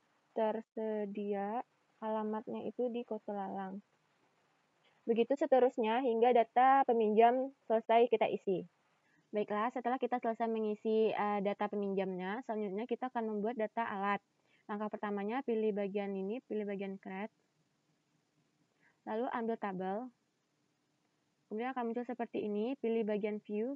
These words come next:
kemudian diklik desain view. Kemudian diubah menjadi data, eh, alat. Klik oke. Bagi-, pada bagian file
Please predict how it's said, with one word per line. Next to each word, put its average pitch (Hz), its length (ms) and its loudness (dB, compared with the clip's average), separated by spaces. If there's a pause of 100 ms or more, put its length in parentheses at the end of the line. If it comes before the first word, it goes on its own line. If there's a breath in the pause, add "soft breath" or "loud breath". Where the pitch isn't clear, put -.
kemudian 226 240 -4
diklik 220 320 -4
desain 214 480 -8
view. 214 320 -4 (1040)
Kemudian 233 320 -4
diubah 247 400 0
menjadi 233 560 -2
data, 233 640 -6 (1500)
eh, 214 300 -12 (100)
alat. 202 240 -8 (1300)
Klik 226 240 -2
oke. 226 480 -10 (1300)
Bagi-, 226 320 -2
pada 247 240 0
bagian 247 400 0 (400)
file 233 160 -4